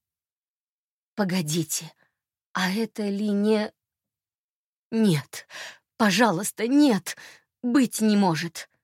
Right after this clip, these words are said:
Я замираю на месте, чувствуя, как кости в лодыжке стучат сильнее, чем сердце, а он стоит прямо на горизонте. Не его ли это грузовик? Может, просто та же модель?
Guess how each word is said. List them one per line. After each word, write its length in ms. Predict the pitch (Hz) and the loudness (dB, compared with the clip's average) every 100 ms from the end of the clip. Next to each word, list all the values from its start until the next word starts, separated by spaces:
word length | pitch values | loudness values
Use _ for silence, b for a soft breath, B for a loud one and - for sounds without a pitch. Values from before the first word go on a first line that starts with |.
| _ _ _ _ _ | _ _ _ _ _
Я 220 | - 190 165 | 0 2 2
замираю 540 | 180 175 170 170 165 | 2 2 2 2 2
на 120 | 170 | 2
месте, 420 | 165 190 180 - | 0 0 -4 -8
чувствуя, 640 | 147 - 214 - 120 - 175 | -6 -4 -6 -8 -12 -10 -10
как 180 | - 196 _ | -12 -14 _
кости 400 | - 254 202 - | 0 2 2 -4
в 60 | 165 | -4
лодыжке 500 | 196 185 240 - 165 | -2 0 -2 -4 -8
стучат 420 | - 214 240 220 | -6 -4 -4 -4
сильнее, 440 | - 214 220 233 | -4 -2 0 -2
чем 220 | 226 233 214 | -2 -4 -4
сердце, 560 | - 262 190 - 151 B B B B - | -2 -2 -2 -4 -6 B B B B 2
а 140 | 208 | 4
он 240 | 220 233 | 6 4
стоит 560 | 196 - 220 202 208 - - | 0 -2 -2 -2 -4 -8 -4
прямо 420 | - 175 170 160 | 0 2 2 0
на 100 | 165 | 0
горизонте. 760 | 147 160 143 147 123 - 143 - _ _ _ _ _ _ _ _ | -2 -2 -2 -6 -6 -10 -14 -16 _ _ _ _ _ _ _ _
Не 260 | 233 240 220 | 4 6 4
его 200 | 208 254 | 2 0
ли 140 | 240 | 2
это 200 | 247 277 | 0 -2
грузовик? 720 | 220 277 254 285 262 160 - b b b b _ _ _ - | -4 -4 -4 -4 -6 -6 -12 b b b b _ _ _ -2
Может, 560 | 190 180 147 165 - - | 0 2 0 -4 -8 -8
просто 400 | 175 156 - 156 | -4 -4 -4 -8
та 200 | - 190 | -4 -4
же 160 | 175 | -2
модель? 500 | 175 170 175 247 226 | -2 2 4 2 0